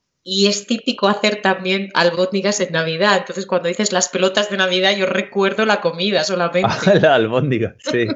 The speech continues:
Speaker 1: <laughs>
Speaker 2: Puede ser, sí. No, aquí
Speaker 1: Sí, sí.
Speaker 2: pelotas, sí, pelotas navideñas puede ser. Más común, obviamente, las bolas, bolas
Speaker 1: Vale.
Speaker 2: navideñas. Pero esferas no. Esferas como más de matemática, no sé.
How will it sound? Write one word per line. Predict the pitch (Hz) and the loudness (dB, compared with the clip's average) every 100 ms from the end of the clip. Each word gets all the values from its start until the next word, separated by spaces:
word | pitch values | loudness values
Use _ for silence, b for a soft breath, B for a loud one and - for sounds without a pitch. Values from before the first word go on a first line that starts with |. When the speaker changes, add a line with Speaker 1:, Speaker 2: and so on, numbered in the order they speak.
| - | -6
Speaker 1:
<laughs> | 277 - - 247 135 _ | -8 -8 -10 -14 -14 _
Speaker 2:
Puede | 101 110 | -2 -2
ser, | 110 107 | 0 -4
sí. | - 113 107 B B B B B | -2 -4 -4 B B B B B
No, | 139 156 | 0 0
aquí | 131 147 156 | 2 2 0
Speaker 1:
Sí, | 135 | -2
sí. | - | -10
Speaker 2:
pelotas, | - 127 139 143 151 147 147 - | -2 0 2 0 0 0 -2 -2
sí, | 165 196 196 - | 0 0 -2 -6
pelotas | 131 151 156 | -4 -4 -4
navideñas | 156 139 135 147 151 139 | -4 -4 -2 0 -2 -4
puede | 123 120 | -4 -4
ser. | 117 117 - | -2 -4 -2
Más | 165 156 170 | 0 2 0
común, | - 165 180 175 | 2 2 4 4
obviamente, | 165 165 165 170 170 | 4 4 4 2 4
las | 143 110 | 2 4
bolas, | 135 120 101 - _ | 2 2 0 -8 _
bolas | 110 117 117 | -6 -4 -2
Speaker 1:
Vale. | 110 110 | 0 -2
Speaker 2:
navideñas. | 104 104 - | -2 -6 -2
Pero | 113 | 0
esferas | 107 139 151 143 | 0 2 4 4
no. | 123 120 117 - _ - | 2 -2 -6 -12 _ -14
Esferas | 90 127 139 | -2 2 2
como | - 120 117 | 0 0 2
más | 120 120 | 0 2
de | 127 120 117 107 | 2 4 2 0
matemática, | 104 92 95 107 110 95 92 | 0 0 0 0 -2 -4 -6
no | 92 | -8
sé. | - | -12